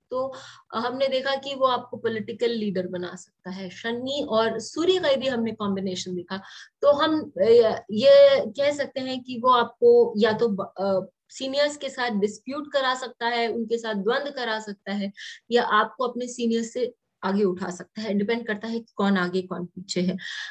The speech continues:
फिर यदि हम शनि और गुरु का combination देखें, तो शनि और गुरु का जो combination है, ये मेरे हिसाब में बहुत सुंदर combination है, क्योंकि ये हमको बहुत, अ, बहुत सारी चीजें उपलब्ध भी कराता है और हमारे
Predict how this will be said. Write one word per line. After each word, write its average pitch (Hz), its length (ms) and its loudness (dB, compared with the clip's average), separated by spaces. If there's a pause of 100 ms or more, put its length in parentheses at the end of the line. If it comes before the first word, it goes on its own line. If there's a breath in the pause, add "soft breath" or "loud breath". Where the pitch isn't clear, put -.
(200 loud breath)
फिर 294 380 4 (1120)
यदि 220 240 8
हम 254 140 4
शनि 247 260 4
और 247 200 6
गुरु 247 220 2
का 262 200 6 (400)
combination 196 560 2
देखें, 185 360 -4 (420 loud breath)
तो 226 420 4
शनि 262 340 -4
और 269 200 0
गुरु 214 260 -2
का 208 120 -2
जो 185 120 -4
combination 185 640 -6
है, 233 120 -6
ये 226 260 -4
मेरे 277 640 0
हिसाब 214 360 -4
में 208 140 -2
बहुत 226 260 -6
सुंदर 208 180 -2
combination 190 720 -6
है, 220 80 -8
क्योंकि - 560 -6
ये 226 200 6 (340 loud breath)
हमको 220 580 2
बहुत, 294 260 2 (380)
अ, 185 340 6 (220)
बहुत 262 240 4
सारी 269 220 4
चीजें 247 380 0
उपलब्ध 220 480 2
भी 269 80 -6
कराता 247 420 0
है 277 200 -4
और 254 100 -4
हमारे 254 560 -2